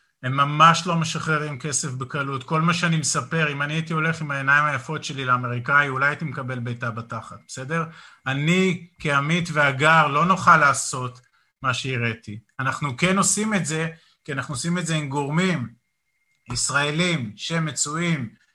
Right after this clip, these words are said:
בשת"פ אסטרטגי עם גורמים אמריקאים, שהם חברות, זה לא פרטיים,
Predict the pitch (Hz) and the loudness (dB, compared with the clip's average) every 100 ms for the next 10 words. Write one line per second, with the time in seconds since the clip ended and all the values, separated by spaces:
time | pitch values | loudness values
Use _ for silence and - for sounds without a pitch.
0 | _ 131 160 - 147 175 170 170 - 139 | _ -4 -2 -2 0 4 4 4 -4 -6
1 | 127 165 156 143 131 127 165 156 135 131 | -6 -4 -4 -4 -6 0 0 2 0 -4
2 | - 175 175 190 226 202 165 156 180 190 | 2 6 6 4 -2 -6 -6 -4 -2 -4
3 | - 170 139 160 160 208 196 170 165 190 | 2 2 6 6 6 2 2 0 0 0
4 | 196 196 160 135 107 | 0 0 -2 -8 -10